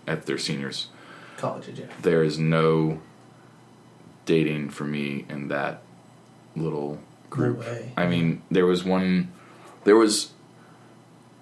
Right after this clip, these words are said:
Speaker 1: I, I can, you know, make friends. Maybe there's a bit, like,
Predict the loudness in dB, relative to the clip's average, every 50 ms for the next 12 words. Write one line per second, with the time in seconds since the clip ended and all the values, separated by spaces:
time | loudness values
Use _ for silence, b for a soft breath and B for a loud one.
0 | -20 -20 -20 -20 -8 0 2 4 4 4 4 4 2 2 2 2 2 2 2 2
1 | 2 0 0 0 0 0 -2 -4 -8 -18 -20 -20 -20 _ -20 -20 -20 -20 -8 -2
2 | 0 2 4 4 4 2 2 2 4 4 6 4 4 2 2 2 2 4 4 4
3 | 4 4 6 6 6 6 6 4 2 -2 -2 -4 -4 -6 -6 -2 0 2 2 0
4 | -2 -6 -14